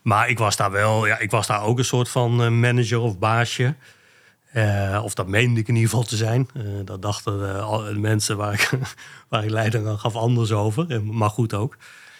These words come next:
Ja, en ik was daar wel na tien jaar wel klaar. Eh, en ik denk dat zij ook wel klaar met mij waren. En, ehm,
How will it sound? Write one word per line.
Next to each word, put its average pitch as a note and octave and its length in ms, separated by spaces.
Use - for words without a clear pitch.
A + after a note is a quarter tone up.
Ja, F#2+ 320
en G2 80
ik F#2 100
was F2+ 160
daar F2+ 240
wel F#2+ 220
na G2 140
tien G#2 240
jaar F#2+ 180
wel F#2+ 140
klaar. A2+ 400
Eh, F#2 920
en G2 60
ik F#2+ 80
denk G2 160
dat G2+ 120
zij G2+ 120
ook G2 80
wel F#2+ 80
klaar G2+ 240
met F#2+ 120
mij G#2+ 220
waren. F#2 400
En, G#2+ 360
ehm, F#2+ 500